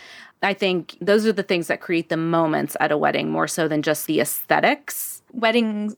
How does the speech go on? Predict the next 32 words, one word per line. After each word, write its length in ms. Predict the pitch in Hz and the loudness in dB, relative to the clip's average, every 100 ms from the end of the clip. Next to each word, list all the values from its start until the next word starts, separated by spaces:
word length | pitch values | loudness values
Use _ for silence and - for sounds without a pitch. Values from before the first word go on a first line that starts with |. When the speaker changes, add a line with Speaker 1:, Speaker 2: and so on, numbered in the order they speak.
| - | -6
Speaker 2:
planning 380 | 214 214 208 | 0 2 2
is 140 | 190 214 | 0 0
such 180 | 208 220 | -2 -2
a 60 | |
visual 600 | 185 - 208 233 214 185 | -4 0 0 2 0 -2
practice. 680 | - 185 269 - - - - | -2 0 -2 -2 -10 -6 0
And 140 | 220 | 2
what 100 | 220 | 4
you're 140 | 226 311 | 4 2
talking 340 | 220 220 202 | 2 0 -2
about 300 | 196 185 - | 0 0 0
is 160 | 190 190 | -6 -6
recalibrating 920 | 208 - 226 330 220 196 180 180 190 - - | -8 -2 2 2 2 -2 -2 -6 -10 -16 -14
so 160 | - 240 | -2 2
that 180 | 214 208 | 2 2
it 80 | 208 | 0
becomes 680 | 214 - 208 208 202 - - - _ - _ - | -6 -6 -4 -4 -6 -6 -10 -20 _ -20 _ -4
planning 380 | 220 226 226 208 | 2 4 4 4
out 220 | 190 185 | 2 2
an 80 | 220 | 0
emotional 480 | 202 240 226 185 | 2 2 0 -8
experience. 880 | - - - - 76 - 240 - - - - - - - | -10 -12 -12 -12 -12 -14 -12 -10 -10 -14 -20 -20 -14 -2
Speaker 1:
Yeah, 120 | 349 480 | 2 4
absolutely. 720 | 226 240 240 330 349 214 196 | 4 0 -2 -4 0 2 2
I 40 | |
mean, 140 | 214 247 | 4 2
at 80 | |
the 80 | 262 | 4
end 140 | 262 311 | 4 4
of 100 | 214 | 2
the 60 | |
day, 340 | 190 233 226 | 2 4 4